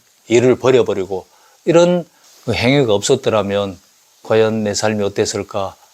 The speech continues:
잘 모르겠어요. 저도 우리가 가지 않-, 않았던 그 길이 좋은지 나쁜지 뭐 누가 알겠습니까?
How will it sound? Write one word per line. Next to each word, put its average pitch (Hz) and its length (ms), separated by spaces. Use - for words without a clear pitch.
잘 127 200
모르겠어요. 104 600
저도 90 340
우리가 135 220
가지 143 220
않-, 139 280
않았던 127 420
그 123 160
길이 110 260
좋은지 127 400
나쁜지 101 640
뭐 98 200
누가 117 320
알겠습니까? 95 760